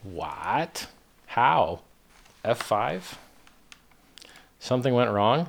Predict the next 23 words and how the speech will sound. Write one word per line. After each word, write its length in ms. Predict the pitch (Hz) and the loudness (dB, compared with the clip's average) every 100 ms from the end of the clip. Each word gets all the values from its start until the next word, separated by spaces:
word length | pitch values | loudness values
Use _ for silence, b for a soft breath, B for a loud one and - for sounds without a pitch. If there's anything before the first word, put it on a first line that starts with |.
| - | -2
Did 140 | 120 | 2
they 100 | 117 | 6
just 240 | 135 185 - | 6 4 -2
pull 280 | - 117 | 0 2
my 140 | 127 120 | 4 2
stream? 560 | - - 95 92 113 120 | 0 -4 -2 -2 -2 -2
I 80 | 104 | 0
bet 200 | 104 98 | 2 2
my 120 | 98 | 0
stream 340 | - 82 80 | -2 -4 -6
just 160 | 76 - | -8 -6
got 220 | 73 71 | -6 -6
banned. 340 | 71 71 78 - b b b b | -8 -10 -12 -14 b b b b
That 160 | - 98 | 0 2
is, 100 | 98 | 2
get 220 | 120 90 | 0 0
banned 380 | 85 85 87 - | -2 -2 -4 -8
in 80 | 87 | -8
the 60 | |
middle 180 | 85 85 | -6 -4
of 40 | 82 | -4
the 60 | |
stream. 380 | - - 82 98 | -6 -6 -4 -4